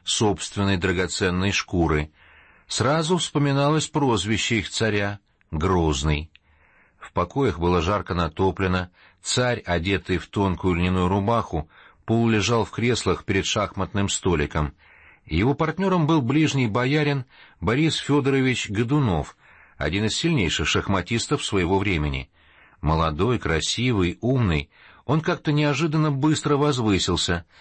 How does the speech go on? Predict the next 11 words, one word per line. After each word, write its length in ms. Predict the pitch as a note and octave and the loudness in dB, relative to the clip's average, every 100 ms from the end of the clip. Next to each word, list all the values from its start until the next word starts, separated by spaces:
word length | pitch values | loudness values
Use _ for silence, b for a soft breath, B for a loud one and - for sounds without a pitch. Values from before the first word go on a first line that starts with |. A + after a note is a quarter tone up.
| b | b
заняв 380 | - E2+ G#2 F2+ | -4 -2 0 0
рядом 280 | G2 F2+ F2 | -2 0 -2
с 120 | - | -2
Иваном 400 | G#2 C3 A2 D#2+ b b | 0 0 -2 -4 b b
одно 320 | - E2+ G#2 G#2+ | -6 -2 0 0
из 120 | - | 0
ключевых 560 | G#2 G2 - G#2 G2 | -2 0 2 0 0
мест. 420 | F2+ D#2 C2+ - - b b b b | 0 0 -2 -8 -16 b b b b
Боярин 460 | - E2 D3+ F3 B2+ | -4 -2 0 0 0
Богдан 400 | C#3+ C#3 D3 C#3+ | 0 0 0 0
Бельский 560 | F3 D#3+ - D#2 - | 0 0 -2 -4 -6